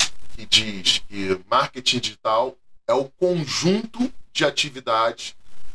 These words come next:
que uma empresa ou pessoa executa online com o objetivo de atrair novos negócios, criar relacionamentos e desenvolver uma identidade de marca.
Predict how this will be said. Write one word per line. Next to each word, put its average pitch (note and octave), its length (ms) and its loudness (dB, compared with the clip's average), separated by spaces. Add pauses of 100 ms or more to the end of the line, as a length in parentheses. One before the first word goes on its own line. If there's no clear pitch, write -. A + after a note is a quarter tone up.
(220)
que D3+ 80 0
uma F#3 200 2
empresa E3 760 0 (360)
ou D#4+ 400 2
pessoa D#3 1120 0 (600)
executa F3 840 0 (260)
online E3 680 0 (300)
com D3+ 160 0
o D#3+ 80 0
objetivo D#3 760 0
de D3 100 -6
atrair C#3 560 2 (160)
novos C3 460 0
negócios, C3 680 2
criar B2 300 2
relacionamentos A2+ 1000 0
e - 40 -10
desenvolver A2 500 0
uma G#2+ 340 2
identidade A2 520 0
de A2+ 80 -14
marca. F#2 500 -2